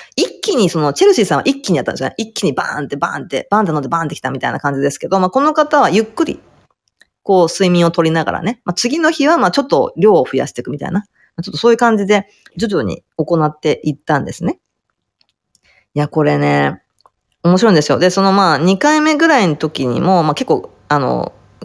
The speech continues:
具合が悪くなって、二度とこんなもん受けたくないって思った瞬間もあったらしいんですけども、まあその後に、まあビジョンを見ることができてね、まあ幻覚ですね、幻覚体験をして、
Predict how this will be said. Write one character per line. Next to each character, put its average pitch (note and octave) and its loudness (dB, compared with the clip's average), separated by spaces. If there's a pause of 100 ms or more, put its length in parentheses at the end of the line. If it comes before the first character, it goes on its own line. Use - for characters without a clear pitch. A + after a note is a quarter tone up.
(120)
具 F3 2
合 G3 6
が F3+ 4
悪 E3 2
く C#3 -4
な B2 0
っ C3 -10
て、 - -4 (380)
二 F3+ 4
度 C4 4
と A#3 0
こ F3+ -2
ん E3 0
な E3+ 2
も E3 4
ん - 4
受 D3+ -2
け - -4
た D3+ -2
く C#3+ -4
な C#3+ 0
い C3 -2
っ - -8
て - -4
思 G3 0
っ A3 -12
た C#3+ -2
瞬 F3 0
間 E3 0
も - 0
あ - 0
っ B3 -4
た C#3+ -2
ら B2+ 0
し - -4
い G3 2
ん C3+ 0
で C3 -2
す - -8
け - -8
ど - -10
も、 - -2 (480)
ま F#3+ -2
あ - 0
そ D4 2
の C#4+ 2
後 B3+ 2
に、 E3 2
ま D#3 4
あ C#3 0
ビ G#3+ 2
ジ F#3+ 2
ョ D#3+ 4
ン - 4
を B2+ 0
見 E3 2
る C#3 -2
こ B2+ -2
と A#2+ -6
が A#2 -2
で D3+ 0
き - -14
て - -10
ね、 F3+ -2
ま D#3 -2
あ - 0
幻 E3+ 2
覚 E3 -2
で D#3 2
す C3+ -10
ね、 C#3 -2
幻 D#3 0
覚 D#3 -4
体 D#3 0
験 A2+ -8
を C#3+ -8
し - -10
て、 G3 -2